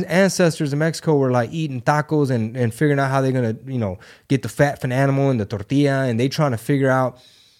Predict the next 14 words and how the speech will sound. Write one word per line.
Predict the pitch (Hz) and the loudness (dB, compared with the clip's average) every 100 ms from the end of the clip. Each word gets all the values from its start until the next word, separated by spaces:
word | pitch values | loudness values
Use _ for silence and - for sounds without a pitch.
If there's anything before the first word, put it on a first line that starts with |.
| _ _ _ - | _ _ _ -10
food, | - 196 117 78 104 - - | 2 4 4 -2 -16 -20 -6
right? | 113 139 165 - _ _ _ _ 143 | -2 0 0 -6 _ _ _ _ 2
And | 156 | 4
then | 170 | 6
all | 160 156 | 6 4
of | 131 | 2
a | |
sudden, | - 185 156 120 143 _ _ _ _ _ _ - | 0 2 2 -2 -8 _ _ _ _ _ _ -8
you | 127 | 0
get | 151 | 4
all | 143 127 | 4 2
this | 113 | -2
processed | - 156 165 - 110 | -2 0 0 -2 -2
shit. | - 123 120 | -2 -2 -2